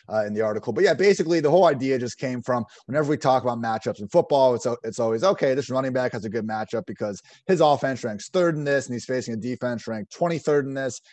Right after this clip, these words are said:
You know, by combining those stats, I found you can get these nice kind of layouts where it's a little bit easier to pick up on the mismatches, uh, around the league. So first one, for example, is, uh, you know, looking at explosive pass play rate. You know, how often are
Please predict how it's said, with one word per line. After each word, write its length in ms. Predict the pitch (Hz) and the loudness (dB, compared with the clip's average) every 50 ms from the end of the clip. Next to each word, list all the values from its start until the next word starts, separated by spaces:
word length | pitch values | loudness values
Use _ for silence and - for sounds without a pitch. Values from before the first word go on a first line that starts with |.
| _ | _
You 80 | - 117 | -8 -6
know, 100 | 123 123 | -4 -2
by 140 | 107 117 117 | 0 -2 -2
combining 560 | - 123 120 113 101 131 147 165 160 156 139 | -2 -4 -6 -2 0 2 2 2 0 0 -2
those 180 | 135 127 120 - | -2 -2 -2 -2
stats, 300 | - 131 123 120 117 - | -2 -2 0 0 -2 -2
I 100 | 117 113 - | -4 -4 -2
found 240 | 127 120 120 120 117 | -2 -2 -2 -4 -6
you 60 | 107 | -6
can 120 | - 117 | -6 -4
get 160 | 107 120 104 | -4 -4 -6
these 160 | - 117 107 101 | -6 -8 -6 -6
nice 300 | 113 113 110 104 - - | -4 -4 -6 -6 -8 -8
kind 220 | - 143 117 110 | -6 -6 -4 -4
of 100 | 107 101 | -4 -6
layouts 500 | 104 110 113 113 107 107 101 104 - - | -4 -4 -2 -2 -2 -2 -2 -4 -6 -6
where 140 | 110 104 101 | -8 -8 -8
it's 140 | 92 - - | -8 -6 -6
a 20 | |
little 160 | 113 101 110 | -6 -6 -6
bit 80 | 98 104 | -8 -8
easier 240 | 110 101 95 107 101 | -10 -8 -8 -8 -8
to 80 | 98 | -8
pick 240 | - - 123 113 - | -4 -4 -4 -2 -2
up 180 | 117 110 101 - _ - - _ - | -4 -4 -6 -8 _ -20 -20 _ -10
on 160 | 117 117 110 | -8 -6 -6
the 40 | 107 | -6
mismatches, 640 | 104 110 110 104 - 113 107 107 101 - 110 101 107 | -6 -6 -6 -6 -6 -6 -8 -8 -8 -8 -8 -6 -6
uh, 100 | 101 101 | -6 -6
around 220 | 104 107 104 101 | -6 -6 -8 -8
the 80 | 92 92 | -8 -10
league. 240 | 104 107 101 95 | -8 -10 -10 -10
So 220 | - - 113 104 104 _ _ _ _ _ | -8 -8 -6 -6 -8 _ _ _ _ _
first 240 | - 175 180 160 - | 0 2 2 2 0
one, 160 | 156 151 147 | -2 -4 -2
for 140 | 120 143 135 | -2 -2 -2
example, 420 | 131 110 127 123 127 107 117 120 120 | -2 -2 -4 -6 -4 -2 -2 -2 -2
is, 120 | 110 98 | 0 -2
uh, 80 | 113 110 | -4 -4
you 100 | 110 117 | -4 -4
know, 60 | 117 | -4
looking 180 | 113 - 123 | -4 -4 -6
at 80 | 113 104 | -6 -8
explosive 480 | 98 - - - 135 127 123 - 113 101 | -10 -10 -6 -2 0 0 0 -2 -6 -4
pass 300 | - 127 127 123 - - | -2 0 0 0 -2 -4
play 180 | - 113 107 | -6 -6 -6
rate. 260 | 98 98 98 95 92 | -6 -6 -8 -8 -8
You 60 | 92 98 | -10 -10
know, 120 | 101 - | -10 -8
how 200 | 101 117 120 117 | -2 0 0 2
often 320 | 110 113 113 113 - 117 | 2 0 -2 -4 -4 -8
are 160 | 107 101 98 | -8 -8 -8